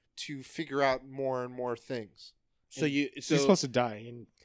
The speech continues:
Speaker 3: come
Speaker 1: you,
Speaker 3: back.
Speaker 1: you're, yeah, you're supposed to, like,
Speaker 2: it's
Speaker 1: do something.
Speaker 2: supernovas, and then you go back to the original spot, and you can do something else
Speaker 1: Or
Speaker 2: if you're
Speaker 1: if you die before the supernova,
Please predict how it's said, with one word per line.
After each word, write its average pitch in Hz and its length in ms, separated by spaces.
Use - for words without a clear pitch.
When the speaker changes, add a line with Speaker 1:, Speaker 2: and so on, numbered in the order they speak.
Speaker 3:
come 156 140
Speaker 1:
you, 117 60
Speaker 3:
back. 113 100
Speaker 1:
you're, 202 160
yeah, 190 160
you're 156 180
supposed 226 300
to, 214 80
like, 185 140
Speaker 2:
it's 147 100
Speaker 1:
do 185 140
something. 175 180
Speaker 2:
supernovas, 165 540
and 135 140
then 135 100
you 135 80
go 143 140
back 139 240
to - 80
the 143 120
original 127 380
spot, 135 200
and 123 80
you 117 60
can 117 60
do 117 80
something 113 240
else 117 100
Speaker 1:
Or 214 180
Speaker 2:
if 202 60
you're 214 60
Speaker 1:
if 202 140
you 175 80
die 165 240
before 147 320
the 131 60
supernova, 120 680